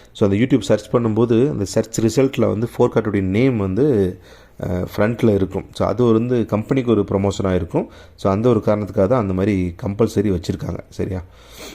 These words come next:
So, இது வந்து பாத்தீங்கன்னா, அந்த நான் சொன்னேன்ல, ஒன் மந்த்து, அ, டென் மந்த்துக்குள்ள உங்களுக்கு வந்து ஒன் லேக் ஸ்பெஷல் கேஷ் ரிவார்டு கிடைக்கும். அது எப்படின்னா, இந்த மாதிரி அவங்க சொன்ன மாதிரி, அ, மூணு யூடியூபர் இருக்கணும், நீங்க டெய்லி வந்து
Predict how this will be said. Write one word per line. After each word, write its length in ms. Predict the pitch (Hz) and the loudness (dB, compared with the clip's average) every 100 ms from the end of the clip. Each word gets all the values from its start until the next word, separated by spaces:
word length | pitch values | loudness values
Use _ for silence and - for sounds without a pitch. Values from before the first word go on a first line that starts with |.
| - - - - - _ _ - - | -20 -20 -20 -20 -20 _ _ -20 -12
So, 200 | - 113 | 0 2
இது 180 | 104 104 | 4 2
வந்து 260 | 104 117 117 104 98 95 90 | 2 4 4 6 4 2 0
பாத்தீங்கன்னா, 320 | 104 98 117 | -2 -2 -2
அந்த 60 | 110 | 0
நான் 160 | 98 90 | -2 -2
சொன்னேன்ல, 320 | 98 95 90 | 0 0 0
ஒன் 200 | 95 98 | 0 0
மந்த்து, 320 | 95 90 - - - - _ - | -2 -2 -8 -8 -20 -20 _ -6
அ, 380 | 92 90 87 87 | -2 -2 -2 -2
டென் 260 | 101 107 | -2 0
மந்த்துக்குள்ள 720 | 101 107 - 107 101 117 220 - | 0 -2 -6 -2 2 2 0 -6
உங்களுக்கு 260 | 101 95 95 | -4 -2 -2
வந்து 540 | 92 131 110 98 95 - | 0 0 0 0 -4 -4
ஒன் 200 | 101 113 | -2 0
லேக் 340 | 104 120 - - | 2 0 -2 -20
ஸ்பெஷல் 400 | - - 98 123 - | -10 -4 -2 -2 0
கேஷ் 340 | 104 110 - 95 | 0 0 -2 -2
ரிவார்டு 240 | 95 95 | 0 0
கிடைக்கும். 440 | 98 90 101 185 - - - | -2 -2 -2 -6 -8 -20 -12
அது 180 | - 87 | -6 -2
எப்படின்னா, 720 | 90 95 - 123 104 151 202 - - | 0 0 2 0 2 0 -2 -10 -8
இந்த 320 | 107 135 143 | -4 0 0
மாதிரி 280 | 101 101 139 | 0 2 2
அவங்க 180 | 98 92 | 2 -2
சொன்ன 300 | - 101 107 | -2 -2 0
மாதிரி, 380 | 98 95 101 - - - - | 0 0 0 -6 -20 -20 -6
அ, 60 | 92 | -2
மூணு 220 | 98 101 | 0 2
யூடியூபர் 500 | 95 101 110 98 92 | 2 2 2 2 0
இருக்கணும், 340 | 90 101 175 - - - - | 0 -2 -2 -6 -20 -20 -8
நீங்க 280 | 95 92 101 | -2 0 2
டெய்லி 220 | 110 110 | 4 2
வந்து 540 | 98 95 117 98 92 | 2 2 2 2 2